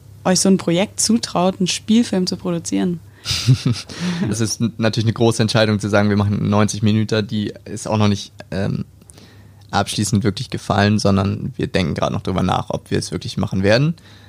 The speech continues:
Speaker 2: Ähm, der Background ist so ein bisschen, dass wir bereits einen fünfundvierzig-minütigen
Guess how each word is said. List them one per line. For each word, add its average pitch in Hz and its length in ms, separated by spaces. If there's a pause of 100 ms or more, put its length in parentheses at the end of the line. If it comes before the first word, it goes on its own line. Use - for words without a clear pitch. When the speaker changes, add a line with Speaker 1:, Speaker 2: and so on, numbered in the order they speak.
(240)
Speaker 2:
Ähm, 90 320 (560)
der 92 120
Background 123 360
ist 113 80
so 113 80
ein 107 60
bisschen, 104 240
dass 104 200
wir 98 180
bereits 95 360
einen 92 80
fünfundvierzig-minütigen 117 1120